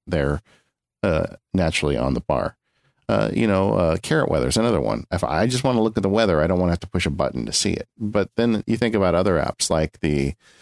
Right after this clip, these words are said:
Omnipresence, which is the app that I use to sync all my Omni data. I don't need that in my menu bar. So I,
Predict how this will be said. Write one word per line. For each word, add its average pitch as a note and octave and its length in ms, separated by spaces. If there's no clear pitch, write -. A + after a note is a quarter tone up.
Omnipresence, E2+ 800
which - 160
is E2 80
the D#2 140
app C#2+ 200
that A#1 200
I C#2 80
use C#2 220
to D2+ 100
sync C#2 240
all C2+ 80
my B1+ 140
Omni E2+ 280
data. G2+ 460
I C#3+ 60
don't G2+ 140
need D2 160
that A#1 180
in - 60
my A#1 120
menu G1+ 240
bar. - 260
So G#2 160
I, F#2 140